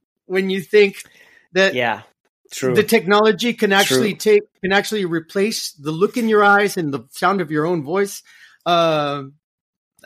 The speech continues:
Speaker 1: it's pretty
Speaker 2: Yeah, and that
Speaker 1: trippy.
Speaker 2: is, but that's the direction which we are heading, right? I mean, it's always, it, it's always getting, or it's, uh, it's getting more and more digital.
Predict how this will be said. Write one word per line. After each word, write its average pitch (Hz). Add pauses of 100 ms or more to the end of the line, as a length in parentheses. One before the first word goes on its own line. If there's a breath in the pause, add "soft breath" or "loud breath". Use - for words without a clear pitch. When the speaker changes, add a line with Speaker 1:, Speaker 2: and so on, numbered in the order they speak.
(100)
Speaker 1:
it's -
pretty 165
Speaker 2:
Yeah, 185
and 160
that 202
Speaker 1:
trippy. -
Speaker 2:
is, 196
but 156
that's 185
the 180
direction 151
which 135
we 135
are 120
heading, 120
right? 123
I 127
mean, 139
it's - (120)
always, 143
it, 131
it's 131
always 139 (340)
getting, 131
or 127
it's, 123 (1300 soft breath)
uh, 120
it's -
getting 147
more 143
and 127
more 135
digital. 127